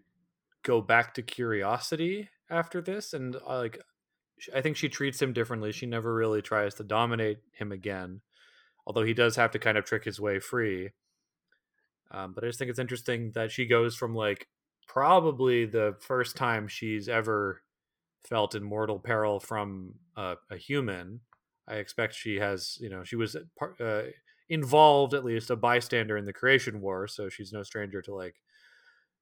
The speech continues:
danger, but this is probably the first time in a long time she's been in danger. And she pretty quickly goes back to, like, "Oh, interesting, this human, uh,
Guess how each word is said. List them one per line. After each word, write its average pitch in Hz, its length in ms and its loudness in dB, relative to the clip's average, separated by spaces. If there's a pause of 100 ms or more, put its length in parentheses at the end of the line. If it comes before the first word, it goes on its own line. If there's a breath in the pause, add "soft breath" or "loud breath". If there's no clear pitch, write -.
(240)
danger, 101 640 0
but 101 180 -4 (220)
this 113 220 -6
is 117 60 -12
probably 127 440 0
the 104 80 0
first 113 200 -4
time 107 140 -2
in 98 60 -8
a 101 40 -4
long 107 160 0
time 104 200 -4
she's 95 260 -10 (380)
been 160 180 4
in 127 140 2
danger. 95 540 -6 (440)
And 151 140 2
she 175 80 -2
pretty 170 300 2
quickly 156 240 2
goes 135 140 2
back 131 220 4
to, 143 100 -2
like, 131 200 -2
"Oh, 233 220 -4
interesting, 151 560 -8
this 131 140 -10
human, 151 480 -8
uh, 139 360 -10